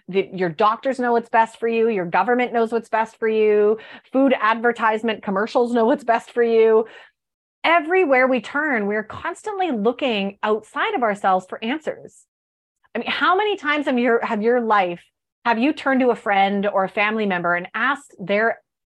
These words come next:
opinion on, "Well, should I take this job? Or should I date this person? Should I do this thing?" Every time we do that, we outsource our power and we get further and further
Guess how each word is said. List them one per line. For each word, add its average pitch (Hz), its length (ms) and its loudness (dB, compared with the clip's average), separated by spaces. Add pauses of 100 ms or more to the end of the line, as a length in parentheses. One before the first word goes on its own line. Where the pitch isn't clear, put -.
(180)
opinion 202 600 -2
on, 175 240 -2
"Well, 185 120 -8
should 220 220 -6
I 220 80 -2
take 196 240 -8
this 175 140 -10
job? 139 360 -6 (400)
Or 202 180 2
should 254 200 0
I 247 120 4
date 196 280 -2
this 190 140 -8
person? - 520 -8 (300)
Should 277 220 2
I 262 120 4
do 220 160 2
this 202 180 0
thing?" - 340 -16 (1000)
Every 302 360 0
time 254 260 -2
we 220 120 0
do 226 220 2
that, 185 480 2 (320)
we 240 760 0 (800)
outsource 226 920 0 (720)
our 254 240 4
power 277 580 -2 (1080)
and 233 320 0
we 233 320 0
get 226 180 -2
further 269 480 0
and 220 240 -6
further 220 580 -4